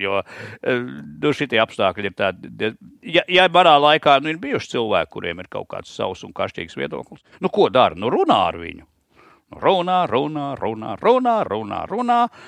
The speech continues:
Mums kaut kā tā kā sanācis, neatceros kaut kādu tādu nepārlaužamu naidnieku, ar kuru mēs nebūtu panākuši kādu kompromisu. Nu, tā tas ir jebkura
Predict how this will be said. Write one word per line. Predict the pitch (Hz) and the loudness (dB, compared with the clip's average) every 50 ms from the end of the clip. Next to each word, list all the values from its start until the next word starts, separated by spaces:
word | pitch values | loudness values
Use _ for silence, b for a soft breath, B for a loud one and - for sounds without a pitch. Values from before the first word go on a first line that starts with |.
| B B B - | B B B -12
Mums | - 170 98 127 185 175 - | -8 -6 -6 -6 -6 -6 -2
kaut | - 233 226 - | -2 -2 0 2
kā | - 247 254 240 233 247 254 254 247 247 - _ - | 4 4 6 6 8 6 6 4 4 0 -6 _ -2
tā | 233 240 | -2 0
kā | - 262 247 - | 0 0 -2 -2
sanācis, | - - - 277 269 196 135 117 - - - | -2 -2 0 2 2 2 2 0 -2 -6 -6
neatceros | 165 196 233 180 - - 131 120 107 98 - | -2 0 0 0 0 -2 -2 -2 -4 -4 -4
kaut | - 120 117 | -4 -6 -2
kādu | - 117 107 95 - | 0 0 -2 0 0
tādu | - 120 110 101 98 113 | 0 2 2 2 0 -4
nepārlaužamu | 120 117 - 98 92 90 98 104 98 92 90 98 92 | -6 -2 0 0 0 2 2 0 -2 -2 -4 -4 -2
naidnieku, | 101 120 156 160 120 120 127 123 110 95 - - b b b b b b b _ | -2 -2 -2 -2 -4 -6 -6 -6 -6 -8 -10 -14 b b b b b b b _
ar | - - - | -6 -6 -6
kuru | - - 117 107 | -4 -6 -6 -6
mēs | 101 104 104 101 - | -4 -4 -6 -4 -6
nebūtu | 117 101 95 95 - | -6 -8 -6 -8 -6
panākuši | - 104 95 85 80 - - - | -4 -2 -2 -2 -4 -6 -10 -10
kādu | - - 92 85 - | -8 -6 -6 -6 -6
kompromisu. | - 90 92 104 - - - 82 - - - | -6 -6 -6 -6 -10 -14 -16 -16 -16 -14 -14
Nu, | 101 | -6
tā | - - 160 170 | -2 -2 -2 -2
tas | - - - | -4 -8 -10
ir | - - 220 | -6 -4 -4
jebkura | 196 - - - 320 262 214 139 | -6 -6 -6 -8 -6 -2 -2 -2